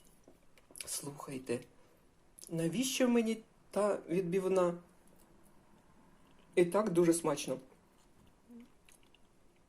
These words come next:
Не знаю, <laughs> навіщо я накидала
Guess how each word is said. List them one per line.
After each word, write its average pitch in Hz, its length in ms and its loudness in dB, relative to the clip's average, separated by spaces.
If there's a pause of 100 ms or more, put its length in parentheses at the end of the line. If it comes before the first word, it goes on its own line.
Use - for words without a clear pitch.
(500)
Не 185 120 8
знаю, 175 400 10 (260)
<laughs> - 400 2
навіщо 175 440 10
я 160 140 12
накидала 160 600 6